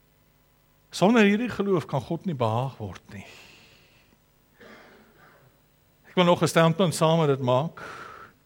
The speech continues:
Is dat reddende geloof, God behaagende geloof, is ook 'n knielende geloof,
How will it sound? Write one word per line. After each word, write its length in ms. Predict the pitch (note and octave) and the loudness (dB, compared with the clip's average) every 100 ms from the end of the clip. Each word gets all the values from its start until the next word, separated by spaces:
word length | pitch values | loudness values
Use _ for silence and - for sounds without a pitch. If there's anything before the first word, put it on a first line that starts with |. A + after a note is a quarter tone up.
| _ _ _ _ _ _ _ _ _ _ _ | _ _ _ _ _ _ _ _ _ _ _
Is 140 | D#3 | 2
dat 160 | C#3 C3+ | 4 4
reddende 460 | B2+ C#3 D3+ D3 A#2 | 6 4 2 0 0
geloof, 580 | D3+ C3 C#3+ B2 - | 0 2 2 0 -4
God 360 | - - F3+ - | -6 0 0 2
behaagende 720 | C3 G#2 B2+ D3 - C#3 A2 | 0 2 4 4 2 -4 -4
geloof, 800 | - A#2+ A#2 A#2+ G#2 - - - _ _ _ _ _ _ _ _ _ _ _ _ _ _ _ _ - | -4 -2 0 -2 -6 -14 -18 -20 _ _ _ _ _ _ _ _ _ _ _ _ _ _ _ _ -8
is 200 | A2+ - | -8 -4
ook 220 | C3+ - | -6 -2
'n 200 | G#2+ G2+ | -4 -4
knielende 720 | - B2+ D3 E3 D3+ A#2+ G#2 | -4 -2 0 0 0 -2 -6
geloof, 500 | F#2 G#2 F#2+ G2+ F#2 | -8 -10 -8 -8 -12